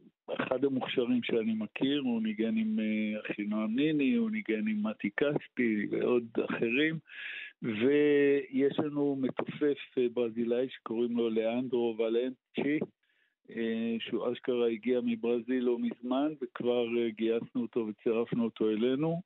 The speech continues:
אה, יש לנו אורחת, אה, מדהימה, אה, יעל פלדהיים, שהיא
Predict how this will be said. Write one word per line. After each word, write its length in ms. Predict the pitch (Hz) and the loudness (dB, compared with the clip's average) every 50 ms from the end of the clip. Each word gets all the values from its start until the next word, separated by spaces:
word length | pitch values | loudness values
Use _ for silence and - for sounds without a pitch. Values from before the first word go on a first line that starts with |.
| _ _ _ _ - - - - - - _ _ - | _ _ _ _ -20 -20 -20 -20 -20 -20 _ _ -2
אה, 300 | - 147 139 127 123 127 127 127 131 143 | 2 4 4 6 6 6 6 6 6 4
יש 140 | 143 - - | 4 2 2
לנו 200 | 175 170 170 170 | 2 2 2 2
אורחת, 680 | 160 175 156 135 127 123 135 143 143 - - 147 131 117 - _ - | 4 4 4 4 4 4 2 2 0 0 0 -2 -2 -2 -4 _ -2
אה, 60 | 135 127 123 123 120 | 0 2 2 2 2
מדהימה, 760 | 117 120 120 110 110 117 117 120 135 139 135 131 131 131 127 120 | 0 -2 -2 -2 0 -2 0 0 0 2 2 2 2 0 0 0
אה, 200 | 117 120 117 113 107 _ _ _ 117 | 0 -2 -2 -4 -6 _ _ _ -8
יעל 440 | 127 113 107 113 113 117 131 135 127 113 - - | -6 -4 0 2 2 4 4 2 2 0 -2 0
פלדהיים, 500 | 135 131 127 123 123 120 110 113 110 107 | 0 0 2 2 2 2 2 0 -2 -2
שהיא 440 | - - - 113 110 110 107 107 107 | -2 -4 -2 0 0 0 0 -2 -4